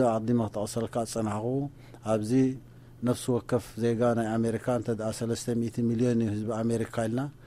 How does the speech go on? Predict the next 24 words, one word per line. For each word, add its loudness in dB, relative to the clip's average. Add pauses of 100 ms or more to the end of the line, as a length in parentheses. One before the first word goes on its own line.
(260)
ናይ -4
ዓሰርተ -2
ሓሙሽተ -2
ትሪልዮን 0 (240)
ዕዳ -2 (720)
ናብ 0
ሓደ 0
ሰብ 2 (460)
ልዕሊ 2 (180)
ሓምሳ -2 (100)
ሽሕ -2 (240)
ዕዳ -2
እዩ። -4 (460)
ሓደ 4
ዜጋ 0 (100)
ናይ -2
ሓንቲ -6
ሃገር -4
ማለት -8
እዩ። -20 (480)
ኣብ -2
ዓዲ 0
ጣልያን 2
እንተኸይድካ 0